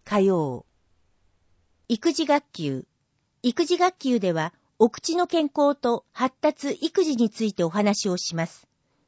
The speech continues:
母子健康手帳をお持ちください。九ヶ月から十ヶ月時の保護者。九日木曜、九時三十分。一歳六ヶ月から二歳児の保護者。二十二日水曜、九時三十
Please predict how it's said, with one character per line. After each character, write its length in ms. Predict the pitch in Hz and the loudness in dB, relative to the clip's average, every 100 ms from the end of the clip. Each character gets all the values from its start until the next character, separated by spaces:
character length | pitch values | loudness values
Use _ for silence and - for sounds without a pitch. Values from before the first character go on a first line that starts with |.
| _ | _
母 160 | - 339 | -2 0
子 140 | - | 0
健 180 | - 294 294 | 2 2 4
康 140 | 311 | 2
手 140 | 302 302 | 2 -2
帳 200 | - 220 | 2 2
を 140 | 175 170 | 4 2
お 40 | |
持 140 | 190 | 0
ち 80 | - | 0
く 100 | - | -6
だ 120 | 175 | -8
さ 160 | - 165 | -4 -6
い。 120 | 147 _ _ _ _ _ _ _ _ _ _ _ | -6 _ _ _ _ _ _ _ _ _ _ _
九 220 | - 370 | 2 2
ヶ 120 | 359 359 | 4 0
月 240 | 339 - | 0 -2
か 140 | 220 | -2
ら 100 | 190 | -2
十 160 | 151 185 | -2 -4
ヶ 200 | - 294 | 0 0
月 260 | 311 302 262 | 0 -2 -2
時 120 | 214 | 0
の 120 | 160 | 0
保 140 | 151 | -2
護 100 | 160 | -4
者。 260 | 180 - 120 _ _ _ _ _ | -4 -4 -8 _ _ _ _ _
九 140 | 247 247 320 | 2 4 2
日 420 | 302 - 277 254 | 2 2 2 2
木 300 | 185 196 240 | 0 0 2
曜、 420 | 220 196 156 123 - _ _ | 2 2 0 -4 -12 _ _
九 120 | 359 | 2
時 120 | 302 | 2
三 240 | 220 214 202 | 0 0 0
十 160 | 196 - - | -4 -8 -8
分。 320 | 127 123 147 _ _ _ _ _ _ _ _ - | -6 -8 -14 _ _ _ _ _ _ _ _ -2
一 120 | 330 | -2
歳 320 | - 311 269 | 0 2 2
六 180 | 202 208 | 2 0
ヶ 140 | 247 | 0
月 240 | 214 208 - | 0 -2 -4
か 120 | 175 | -2
ら 120 | 160 | 0
二 140 | 175 208 | 0 2
歳 260 | 349 339 | 4 4
児 100 | 247 | 2
の 120 | 175 | -4
保 100 | 151 | -4
護 120 | 156 175 | -4 -4
者。 280 | - 135 - _ _ _ _ | -4 -8 -8 _ _ _ _
二 180 | 269 339 | 0 0
十 300 | 277 254 202 | 2 0 2
二 180 | 175 196 | 4 6
日 400 | 220 - 214 151 | 4 2 -6 -6
水 320 | - 220 208 | -2 0 2
曜、 360 | 196 160 127 - | 0 0 -2 -4
九 120 | - | -2
時 100 | 311 | -2
三 240 | 247 220 202 | 0 0 0
十 160 | 190 | -4